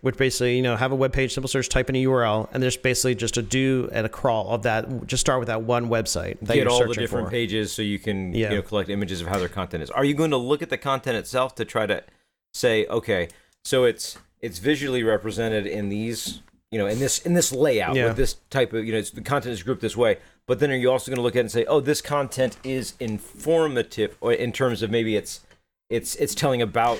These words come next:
Speaker 1: I
Speaker 2: the
Speaker 1: think from the
Speaker 2: company,
Speaker 1: text.
Speaker 2: or
Speaker 1: Yeah, 'cause I don't know if I'd wanna back up or dump the images, like, when you crawl the, the site, but I think the text, 'cause that would be cheap to, in a sense, to store that. It wouldn't take,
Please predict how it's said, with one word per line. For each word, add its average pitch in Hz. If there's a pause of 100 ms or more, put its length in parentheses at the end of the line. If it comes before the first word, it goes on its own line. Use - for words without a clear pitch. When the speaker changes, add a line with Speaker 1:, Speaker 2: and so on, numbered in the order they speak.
(100)
Speaker 1:
I 139
Speaker 2:
the -
Speaker 1:
think 262
from 302
the 165
Speaker 2:
company, 123
Speaker 1:
text. - (280)
Speaker 2:
or 98
Speaker 1:
Yeah, 147
'cause 147
I 180
don't 220
know 185
if 156
I'd 160
wanna 151
back 135
up 117
or 127
dump 127
the 120
images, 139
like, 117
when 123
you 117
crawl 120
the, 113
the 113
site, 127
but 120
I -
think 180
the 135
text, -
'cause 135
that 175
would 143
be 123
cheap 120
to, 113
in 117
a 107
sense, 117
to 110
store 123
that. 113
It 113
wouldn't 117
take, -